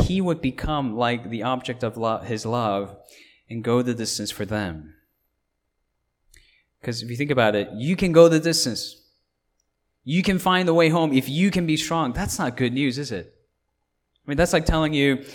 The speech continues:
you can work the extra hours. You can, you can study the extra hours. You can go the distance. All the pressure's on you.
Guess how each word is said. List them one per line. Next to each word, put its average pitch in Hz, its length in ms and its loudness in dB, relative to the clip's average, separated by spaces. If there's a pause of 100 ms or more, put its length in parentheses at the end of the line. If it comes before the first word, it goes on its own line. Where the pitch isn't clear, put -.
(220)
you 180 180 2
can 180 200 0
work 180 280 4
the 165 160 0
extra 170 300 0
hours. 165 640 0 (1600)
You 185 120 -4
can, 190 440 -2
you 190 120 -4
can 180 180 0
study 165 800 2
the 151 140 0
extra 165 280 0
hours. 156 600 2 (1040)
You 185 160 0
can 208 180 0
go 220 320 8
the 202 140 6
distance. 208 540 2 (260)
All 247 300 10
the 233 100 4
pressure's 226 500 6
on 214 200 4
you. 202 280 2